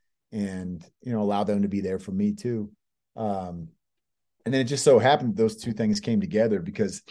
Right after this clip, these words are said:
you know, I'd started, uh, I wanted to, you know, I wanted to eventually have my own production company and eventually maybe try to, to write, direct something and all that. And I was getting some acting gigs, but not a ton, you know, uh, here and there, getting some stuff and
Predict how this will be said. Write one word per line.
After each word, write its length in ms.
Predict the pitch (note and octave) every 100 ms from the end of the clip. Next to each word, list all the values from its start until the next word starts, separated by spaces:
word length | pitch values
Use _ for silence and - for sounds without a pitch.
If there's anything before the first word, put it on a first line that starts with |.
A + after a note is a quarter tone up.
| - - _
you 80 | -
know, 80 | A2+
I'd 120 | A2
started, 440 | - C3+ C#3 C#3+ C3
uh, 320 | B2 A2+ G2+ - _ _ _ _ _ _
I 60 | A2+
wanted 360 | A2 D#3 D#3
to, 280 | - B2+ G#2+ - _ _ _ -
you 100 | A2+
know, 120 | G#2
I 20 |
wanted 220 | A2+ C#3+ B2
to 40 |
eventually 580 | G#2+ G#2+ A#2 G#2+ G2 - _ -
have 180 | A2 G#2+
my 100 | G#2+
own 100 | G#2+
production 420 | G#2+ F#2+ - F#2+
company 460 | - F#2+ - F#2+
and 80 | F#2
eventually 460 | E2 G#2+ G#2 G#2+ F2+ -
maybe 300 | F#2+ G2 G2+
try 320 | G2+ G#2+ F#2+
to, 140 | F#2+ D#2+ - -
to 120 | G#2+
write, 260 | F#2+ F2
direct 300 | E2+ F2 E2+ -
something 340 | F#2 E2 F2+
and 140 | E2+
all 160 | F2+ F2
that. 340 | F#2 G2+ F2+ - _ _ _
And 100 | G#2
I 20 |
was 120 | G2 F#2
getting 240 | B2 G#2
some 280 | G#2 C#3 C3
acting 360 | A2+ A2 A2+
gigs, 340 | G#2 G#2 A2+ A2
but 140 | A2+
not 160 | A#2 A#2
a 40 |
ton, 420 | G#2 G#2 F#2+ G2+ -
you 100 | G#2+
know, 280 | E2+ E2+ - _ _ _ -
uh, 60 |
here 260 | D#2+ G2+ B2+
and 140 | G#2+
there, 180 | G2+ G2+
getting 220 | F#2+ F2
some 160 | F#2+ G2+
stuff 460 | G2+ - F#2 G2+ -
and 180 | E3